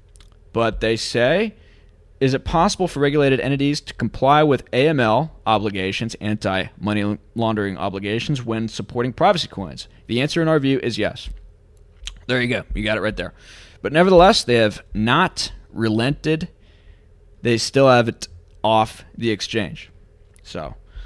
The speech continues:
that is something to note. And Peter McCormick, the guy from, uh, the Bitcoin Bro from What Bitcoin Did, he says Monero is the most credible privacy coin. I think it is. I think that's true.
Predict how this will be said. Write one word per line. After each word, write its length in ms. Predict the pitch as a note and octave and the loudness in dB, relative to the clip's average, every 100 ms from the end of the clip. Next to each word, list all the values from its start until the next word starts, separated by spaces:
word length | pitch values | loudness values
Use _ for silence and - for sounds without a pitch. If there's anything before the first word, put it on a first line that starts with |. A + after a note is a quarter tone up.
| - - - - - - | -18 -20 -20 -20 -20 -20
that 280 | - A#2+ C#3 | -4 2 4
is 120 | C#3+ | 4
something 480 | - D3 C3+ B2+ A#2+ | 2 0 -2 -2 -2
to 320 | - - A2 | -4 -4 -4
note. 680 | G2+ G#2 C3+ D#3 - - - - - | -2 0 0 0 -4 -12 -12 -18 -12
And 440 | - A#2 A#2+ A2 - | -4 -2 0 -4 -4
Peter 180 | C#3+ C#3 | -2 -2
McCormick, 520 | A#2+ - F#3 B3+ - - - - - - - - - | -4 -2 -2 -2 -4 -12 -16 -20 -20 -20 -20 -20 -20
the 140 | - A2 | -8 -2
guy 300 | A#2 B2 C#3+ | 2 2 0
from, 460 | - B2+ A#2 A2+ | -2 -4 -4 -2
uh, 280 | A2 G#2 G2 | -2 -2 -2
the 160 | G2+ C3+ | -2 -6
Bitcoin 280 | - C3 A2+ | -2 -2 0
Bro 220 | A2+ G#2+ | 0 0
from 540 | - A2+ A2 G#2+ G#2 | -2 -4 -2 -2 -2
What 160 | A2 F#2+ | -2 -4
Bitcoin 360 | A2+ - G#2 | -4 -2 -2
Did, 260 | G2+ C3 F3 | 0 2 0
he 180 | C3 C3+ | -2 -4
says 280 | - F3 D3+ | -2 -2 0
Monero 260 | A2+ A#2+ | 0 2
is 80 | C3 | 0
the 80 | G#2+ | 0
most 240 | A2 G#2+ | -2 -4
credible 420 | - C3 D#3 D3+ D3 | -4 -4 -2 -2 -4
privacy 480 | - D3+ F3+ - | 0 2 2 -2
coin. 280 | - - C#2 - - - - - - - | -12 -14 -16 -20 -20 -20 -20 -20 -20 -10
I 120 | F#2 | -6
think 220 | F#2 F#2 | -6 -4
it 60 | F#2 | -2
is. 200 | C#3+ F3+ | -2 -2
I 60 | |
think 160 | - F#2+ | -8 -10
that's 180 | F2+ - | -10 -10
true. 360 | - A2 G#3 | -8 -6 -4